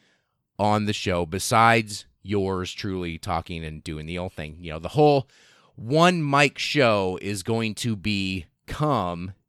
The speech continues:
at the very least, some weeks. It's not gonna be an every week ordeal because I very much doubt, unless somebody out there listening right now wants to come over to my house w-,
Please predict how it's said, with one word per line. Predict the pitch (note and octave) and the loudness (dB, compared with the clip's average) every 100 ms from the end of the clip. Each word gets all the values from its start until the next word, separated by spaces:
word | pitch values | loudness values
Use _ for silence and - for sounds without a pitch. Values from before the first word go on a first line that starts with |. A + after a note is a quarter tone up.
| _ - | _ -12
at | G#2 | -8
the | A2 | -6
very | G2+ C3+ C#3+ A#2+ | 2 4 6 4
least, | G2+ F#2 - - | 0 -4 -4 -6
some | - C#3+ C#3 A2+ | 2 4 4 2
weeks. | D#2 E2 - | -6 -6 -6
It's | G#2 | 0
not | C3 C#3 | 2 2
gonna | C3+ | 2
be | C#3+ | 2
an | D3+ D3 | 2 4
every | C#3+ B2+ | 4 2
week | G#2+ G2+ | 0 -2
ordeal | F#2 E2 G2 | -4 -2 -4
because | G#2 G2 | -4 -4
I | F2+ | -4
very | F#2 G#2+ | -2 -2
much | F#2+ E2 | -4 -6
doubt, | D#2 F#2 F#2 - _ _ _ _ _ - | 0 2 2 -2 _ _ _ _ _ -8
unless | A2+ B2 B2+ | -2 0 0
somebody | C#3+ C#3+ D3 D3 C#3 | 2 4 4 4 4
out | G#2+ C#3 C3 | 4 2 2
there | B2+ G#2 | 0 2
listening | G#2+ - B2+ A2 | 0 0 -2 2
right | A#2 G2+ | 0 0
now | G#2+ G2+ F2 - _ _ _ - | 0 0 -2 -6 _ _ _ -14
wants | F2 B2+ D3+ - | -2 0 0 -4
to | D3 | -2
come | C3 C3 | 0 2
over | C3 B2 G2 | 4 4 2
to | F#2 - B2 | -2 -2 2
my | B2 | 2
house | G#2 A#2 F#2 D#2+ - _ - _ - - | 4 2 2 -2 -10 _ -20 _ -20 -16
w-, | G#2+ | -14